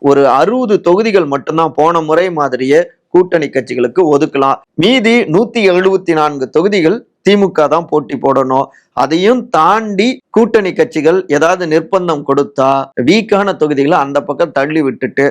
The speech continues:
ஸ்ட்ராங்கான தொகுதிகளை திமுகவை எடுத்துக்கணும் அப்படின்னு தான் இப்போதைக்கு யோசனைகள் ஓடிக்கொண்டிருக்கு அப்படின்னு இந்த பின்னணிகளை பகிர்ந்துக்கிறாங்க அறிவாலய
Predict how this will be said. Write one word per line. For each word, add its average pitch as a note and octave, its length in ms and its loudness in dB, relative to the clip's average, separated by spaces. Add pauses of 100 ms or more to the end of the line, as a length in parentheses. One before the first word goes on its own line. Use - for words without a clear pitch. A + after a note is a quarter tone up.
ஸ்ட்ராங்கான F3 640 0
தொகுதிகளை C#3 520 -2
திமுகவை D3 640 -2
எடுத்துக்கணும் C3+ 680 -2
அப்படின்னு B2+ 400 -2
தான் A#3+ 160 0
இப்போதைக்கு G3 600 0
யோசனைகள் D#3 580 0 (140)
ஓடிக்கொண்டிருக்கு C#3 840 0 (240)
அப்படின்னு B2+ 420 -2 (300)
இந்த G3+ 300 0
பின்னணிகளை D#3 500 -4
பகிர்ந்துக்கிறாங்க B2 680 -4 (380)
அறிவாலய B2+ 600 0